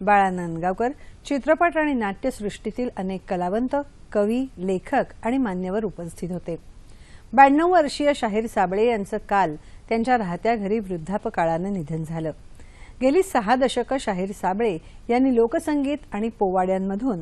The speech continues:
लोकरंजन आणि समाज प्रबोधन केलं. अरे कृष्णा अरे कान्हा, विंचू चावला, दादला नको ग बाई अशी त्यांनी सादर केलेली अनेक गाणी रसिकांच्या दीर्घकाळ स्मरणात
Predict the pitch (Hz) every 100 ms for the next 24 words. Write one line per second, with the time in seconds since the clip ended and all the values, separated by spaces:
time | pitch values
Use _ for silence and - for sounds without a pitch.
0 | 151 - - 220 247 - 240 185 165 226
1 | 262 202 202 202 196 196 262 - 190 170
2 | 165 175 165 175 160 - - - - -
3 | - 233 254 339 285 262 - 254 277 254
4 | 214 214 214 196 196 240 269 - - 214
5 | 262 269 320 285 208 190 196 220 - -
6 | - 196 220 196 240 302 277 - 220 202
7 | 196 196 208 156 - - 220 233 277 233
8 | 220 277 226 190 196 - 190 190 247 -
9 | 180 180 180 185 190 214 160 - - 220
10 | 240 - 277 233 196 240 247 240 254 277
11 | 262 180 233 - 185 175